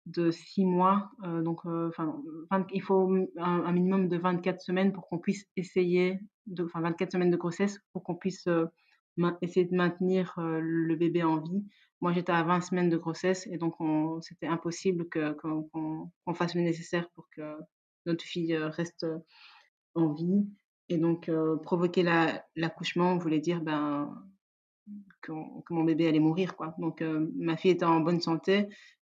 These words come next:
mais, heu, le fait de, de, d'accoucher, ben, fait que, que, ben, qu'elle, qu'elle est, qu'elle est morte au moment de l'accouchement, quoi. Donc, heu, voilà.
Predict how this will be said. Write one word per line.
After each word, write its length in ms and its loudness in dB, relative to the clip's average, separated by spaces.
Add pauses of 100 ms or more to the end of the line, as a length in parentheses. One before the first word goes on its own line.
(100)
mais, 180 -4
heu, 300 -4 (600)
le 100 -6
fait 140 -6
de, 240 0
de, 160 0
d'accoucher, 600 4
ben, 200 4
fait 180 -2
que, 420 0 (1120)
que, 840 2
ben, 140 0
qu'elle, 320 -6
qu'elle 160 -2
est, 300 2 (200)
qu'elle 140 0
est 40 4
morte 240 2
au 40 2
moment 200 6
de 60 6
l'accouchement, 480 0
quoi. 260 -12 (880)
Donc, 460 2
heu, 800 6
voilà. 160 -2